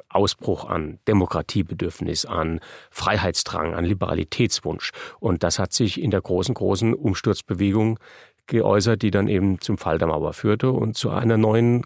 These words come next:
geopolitischen Konstellation. Diese Welle ist eigentlich nicht wirklich abgeebbt. Wir sehen immer wieder Angriffe gegen die Demokratien und gegen die liberale Gesellschaftsordnung. Wir sehen natürlich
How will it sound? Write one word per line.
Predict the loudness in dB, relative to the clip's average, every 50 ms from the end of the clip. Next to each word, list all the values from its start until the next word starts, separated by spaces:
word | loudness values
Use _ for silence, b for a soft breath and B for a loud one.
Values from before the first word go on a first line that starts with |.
| -6 _
geopolitischen | _ 2 2 2 4 2 2 2 2 0 0 0 -2
Konstellation. | 0 0 0 0 2 0 2 0 0 0 0 2 4 4 4 4 0 B B B B B B B B B B B
Diese | -12 0 2 2 6 6 6 6 6
Welle | 6 6 8 8 6 6 4 -2 _ _ _ _ _
ist | 2 2 2 2 0
eigentlich | 0 2 2 6 6 4 4 4 2 2 2 2
nicht | 0 0 2 2
wirklich | 2 2 2 -2 -4 -2 -4 -4
abgeebbt. | -4 -4 -6 -10 -8 -8 -8 -12 -14 _
Wir | 0 0 2
sehen | 2 4 2 2 2 2
immer | 2 2 2 2 2
wieder | 0 0 -2 -2 -2 -2
Angriffe | 0 2 2 2 2 2 0 2 2 2 0
gegen | 0 2 0 2 4 4 2 2 2
die | 2 4 4 4 4 2 0 _ 2
Demokratien | 2 4 4 2 2 -2 -2 -2 0 2 2 4 4
und | 2 0 0
gegen | 0 -2 0
die | 0 2
liberale | 2 2 2 2 0 0 0 2 2 0 0 B B B B B B B _
Gesellschaftsordnung. | 0 2 4 2 4 2 0 0 -2 -2 0 0 0 0 2 2 2 4 4 2 0 B B B B B B
Wir | 0 2 2
sehen | 2 2 2 2 4 2 2 0 0 -2 -6 -10 -12 -8
natürlich | -4 -4 -4 -2 0 2 4 4 6 4 2 2 0 -6 -8